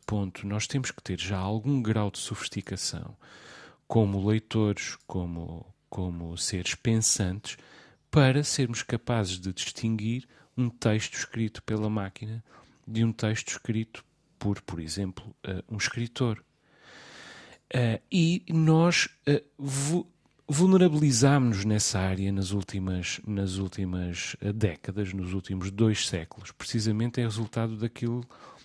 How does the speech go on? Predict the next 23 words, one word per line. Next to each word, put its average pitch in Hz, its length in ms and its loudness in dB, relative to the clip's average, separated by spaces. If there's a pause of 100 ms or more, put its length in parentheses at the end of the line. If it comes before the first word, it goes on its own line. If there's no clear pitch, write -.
(100)
de 113 140 -10
que - 160 -8
tu, 127 460 -2
eh, 123 220 -4
falavas, 120 460 -2
essa 92 220 -6
lógica 101 400 -2
binária 110 580 -2
de, 110 240 -2
de 107 160 -6
si-, - 240 0
ou 95 180 -2
a 98 40 0
lógica 107 380 -2
da 113 100 0
simplificação, 123 1080 -2 (280)
que 113 100 -2
é 110 40 4
nós 135 300 6
simplificarmos 120 880 0
a 92 40 -2
nós 90 280 -4
mesmos, 87 500 -6